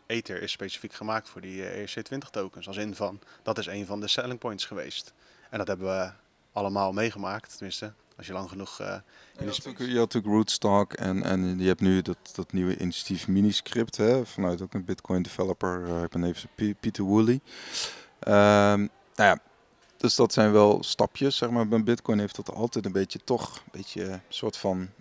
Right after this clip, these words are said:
Speaker 2: afgehouden. Toch een focus gehouden op die digitale cash.
Speaker 1: Ja, omdat je dat eerst nodig hebt. Andreas, eh, zegt dat altijd mooi. Je hebt eerst decentraal geld nodig. En dan komen de decentrale apps eventueel wel. Je kan niet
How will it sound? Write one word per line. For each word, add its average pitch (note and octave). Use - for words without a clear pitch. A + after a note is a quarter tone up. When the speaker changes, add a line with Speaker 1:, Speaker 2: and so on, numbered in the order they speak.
Speaker 2:
afgehouden. G2
Toch A2+
een A2+
focus B2
gehouden G2+
op -
die G#2
digitale G#2+
cash. -
Speaker 1:
Ja, C#3+
omdat B2
je D3+
dat C3
eerst A#2+
nodig C3+
hebt. -
Andreas, A2+
eh, A2
zegt G#2
dat -
altijd A2+
mooi. A2+
Je G#2+
hebt G#2
eerst B2+
decentraal A2+
geld B2
nodig. G#2
En G2+
dan C3
komen G2+
de F2+
decentrale G#2+
apps D3+
eventueel F#2+
wel. E2
Je A2
kan A#2
niet C#3